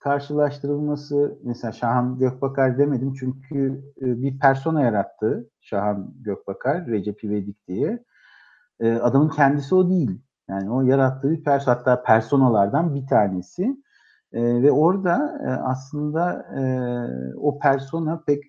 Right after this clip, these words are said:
e, özdeşilebil-, yani en azından toplumun bir kesimi için özdeşilebilecek bir durum, e, oluşturmuyor. Ama toplumun diğer bir kesimi için, hele de yeni yeni girdiğimiz ya da bir süredir içinde olduğumuz bu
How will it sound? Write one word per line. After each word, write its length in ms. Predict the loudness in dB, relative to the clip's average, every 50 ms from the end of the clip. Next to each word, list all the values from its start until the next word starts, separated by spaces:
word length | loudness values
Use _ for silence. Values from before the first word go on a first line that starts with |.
| _ -4
e, 220 | 0 0 0 0
özdeşilebil-, 880 | 0 0 0 0 0 0 0 -2 -2 -2 -2 -2 -2 -2 -2 -4 -10 -8 -8
yani 180 | -8 -8 -8 -10 _ _ _
en 120 | 0 2 4
azından 380 | 4 4 4 2 0 -2 -4
toplumun 460 | -6 -8 -10 -10 _ -10 -8 -8 -8 -10
bir 40 |
kesimi 400 | -12 -12 -12 -12 -10 -10 -10 -10
için 240 | -10 -10 -12 -8 -4
özdeşilebilecek 840 | -2 -2 0 0 -2 -4 -4 -4 -4 -4 -4 -6 -6 -8 -8 -10 -12
bir 100 | -16 -10
durum, 340 | -8 -6 -6 -6 -6 -8 -10 _ -12
e, 80 | -10 -8 -8 -8 -10 -12 -14 -16 -20 _ _ -2
oluşturmuyor. 760 | -2 -2 -2 -2 -6 -6 -8 -6 -4 -4 -4 -4 -4 -6 -8 -10 _ -20 -20 -20 -20 -20 _ _ -2
Ama 160 | 0 0 2
toplumun 500 | 2 2 2 0 0 -2 -2 0 0 0
diğer 360 | 2 2 4 4 4 4 2
bir 80 | -2 -4
kesimi 360 | -4 -6 -6 -4 -2 -2 -2
için, 240 | -2 -4 -6 -4 0
hele 220 | 2 4 4 4
de 280 | 4 4 4 2 0 -6 _ _ _ _ _ _
yeni 500 | -16 -14 -8 -2 2 4 6 6 6 6
yeni 180 | 6 6 4 4
girdiğimiz 880 | 2 0 -2 -2 0 -2 -2 0 0 -2 -4 -8 -16 -20 -20 _ _ -4
ya 120 | -2 -2
da 100 | 0 2
bir 160 | 2 2 2 2
süredir 380 | 0 0 0 0 0 0 -2
içinde 360 | -4 -4 _ -8 -6 -2 0
olduğumuz 580 | 2 2 2 0 0 -2 -2 -2 -4 -6 -4 -2
bu 260 | -2 -2 -2 -2 -6